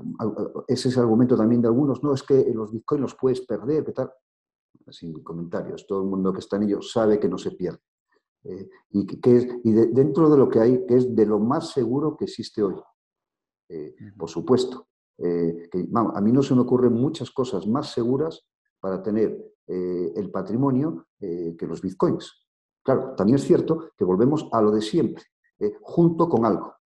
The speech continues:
Speaker 1: porque, eh, si nos quedamos sin internet, eh, si hay un apagón que puede ocurrir,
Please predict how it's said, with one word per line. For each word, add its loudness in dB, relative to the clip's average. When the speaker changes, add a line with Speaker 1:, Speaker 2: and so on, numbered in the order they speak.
Speaker 1:
porque, -2
eh, 2
si -2
nos -6
quedamos -2
sin -4
internet, -4
eh, -4
si -8
hay 2
un 0
apagón -4
que -10
puede -6
ocurrir, -2